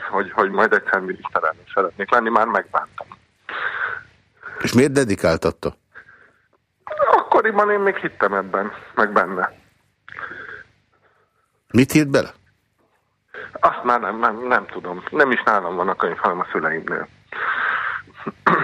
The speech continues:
Speaker 2: Annak idején nagyon sokat dedikáltattam a...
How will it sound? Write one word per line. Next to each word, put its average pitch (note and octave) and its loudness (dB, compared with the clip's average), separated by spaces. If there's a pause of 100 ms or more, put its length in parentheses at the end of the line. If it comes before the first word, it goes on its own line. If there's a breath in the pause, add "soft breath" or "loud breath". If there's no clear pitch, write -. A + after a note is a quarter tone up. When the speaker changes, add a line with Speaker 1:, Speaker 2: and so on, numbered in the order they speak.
(720 loud breath)
Speaker 2:
Annak G3 4
idején A#2 4
nagyon G#2 2
sokat E2+ 0
dedikáltattam E2+ 2
a... F#2+ 6